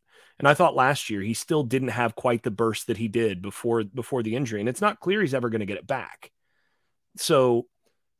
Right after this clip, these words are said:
you know, if he gets the kind of burst back that he showed when he first got on campus before the injury, you're looking at a guy that at that weight, when he gets moving forward, can move guys back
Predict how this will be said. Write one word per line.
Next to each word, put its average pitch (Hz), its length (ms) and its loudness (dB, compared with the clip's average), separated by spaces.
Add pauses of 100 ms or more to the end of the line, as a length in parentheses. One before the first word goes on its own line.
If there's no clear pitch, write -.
you 147 100 0
know, 123 140 -2
if 214 180 2
he 247 120 2
gets 190 360 2
the 185 80 0
kind 185 360 2
of 147 100 2
burst 143 360 0
back 131 340 0
that 123 120 -2
he 135 120 -4
showed 135 340 0
when 123 120 0
he 110 60 -2
first - 360 -4
got 131 180 2
on 120 120 0
campus 123 400 -4
before 135 320 -2
the 113 120 -2
injury, 156 440 -4 (1080)
you're 156 140 4
looking 175 320 6
at 123 80 4
a 120 40 2
guy 117 260 2
that 110 180 -2 (500)
at 139 220 2
that 151 220 2
weight, 131 380 0 (1040)
when 139 180 2
he 147 140 0
gets 147 200 0
moving 143 380 2
forward, 143 500 0 (800)
can 151 180 2
move 131 320 4
guys 123 280 4
back 104 500 -6